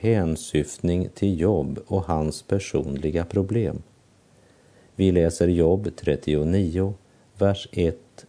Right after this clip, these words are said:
till och med tre. Är det du som jagar upp rov åt lejoninnan och stillar de unga lejonens hunger, när det trycker sig ned i sina kulor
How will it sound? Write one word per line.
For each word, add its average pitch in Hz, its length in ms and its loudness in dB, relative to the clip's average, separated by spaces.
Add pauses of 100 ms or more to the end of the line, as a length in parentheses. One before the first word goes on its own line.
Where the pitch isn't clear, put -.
(100)
till 78 280 2
och 78 80 2
med 80 220 -2
tre. 98 300 -2 (1400)
Är 101 140 4
det 104 160 8
du 95 360 2
som 90 440 2
jagar 90 480 4
upp 92 360 2
rov 85 680 0
åt 78 340 0
lejoninnan 82 1120 2 (460)
och 85 280 0
stillar 85 760 4
de 87 240 4
unga 92 560 2
lejonens 87 880 -2
hunger, 92 600 0 (540)
när 107 140 4
det 113 120 6
trycker 90 440 2
sig 82 260 2
ned 87 460 2
i 92 80 2
sina 80 320 0
kulor 95 800 0